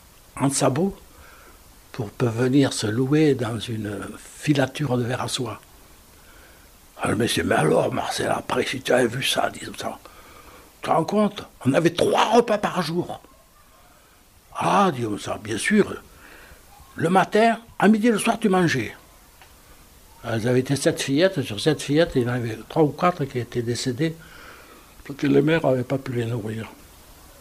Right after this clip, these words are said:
Je suis ça par la suite. Mais il y avait aussi la journée à quarante heures. On dit ça, ah, vous savez, les paysans, vous, quand vous êtes fatigués, hein,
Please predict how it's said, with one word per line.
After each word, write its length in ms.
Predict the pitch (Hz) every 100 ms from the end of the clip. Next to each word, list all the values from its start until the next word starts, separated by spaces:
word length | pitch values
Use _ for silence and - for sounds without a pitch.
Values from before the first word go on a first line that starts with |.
| - - -
Je 140 | 98 85
suis 200 | - 110
ça 120 | 127
par 160 | -
la 100 | 120
suite. 380 | 139 135 120 - - - - - - - - - - -
Mais 80 | 113
il 60 |
y 20 |
avait 160 | 123 131
aussi 340 | 123 - 208
la 340 | 143 117 101 95
journée 360 | 104 117 120
à 60 | 104
quarante 360 | - - 127 233
heures. 260 | 247 - - - - - - - - - - -
On 40 |
dit 180 | 120 120
ça, 160 | 123 143
ah, 760 | 175 214 202 180 151 113 117 - -
vous 100 | -
savez, 280 | - 170 208
les 100 | 185
paysans, 520 | - 156 139 190 185
vous, 220 | 139 131 139
quand 160 | 156 160
vous 100 | 170
êtes 160 | 170
fatigués, 580 | 135 151 135 214 240 180
hein, 160 | 185